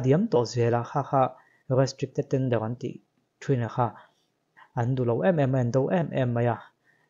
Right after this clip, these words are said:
Kan ro la phei chu hna nei ni tih an hriat hma ho vin, eh, nge niang hna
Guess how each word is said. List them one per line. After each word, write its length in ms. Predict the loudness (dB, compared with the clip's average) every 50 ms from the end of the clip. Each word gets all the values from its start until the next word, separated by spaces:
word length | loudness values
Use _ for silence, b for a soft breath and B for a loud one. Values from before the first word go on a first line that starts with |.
| _ _ _ -2
Kan 120 | 0 0 4
ro 80 | 4 4 4
la 40 | 4 2
phei 140 | 2 2 2 2 2
chu 100 | 2 2 2 2 0 -6 _ _ _ _ _ _ _ _ -20 -10 -6
hna 120 | -2 0 0 0
nei 140 | 2 2 0 2
ni 80 | 0 0 -2 -2
tih 100 | -4 -6 -4
an 80 | -6 -4 0
hriat 180 | 0 0 0 0
hma 120 | -2 -2 0 0
ho 60 | 2 4 4
vin, 140 | 4 4 4 2 -2 _ _ _ _ _ _ _ _ _ _ _ _ _ _ -4 -2
eh, 340 | 0 0 2 2 0 0 -2 -4 -8 _ _ _ _ _ _ _ _ _ _ _ -20 -12 -6 -2 0
nge 100 | 2 2
niang 160 | 2 2 0 0
hna 80 | -2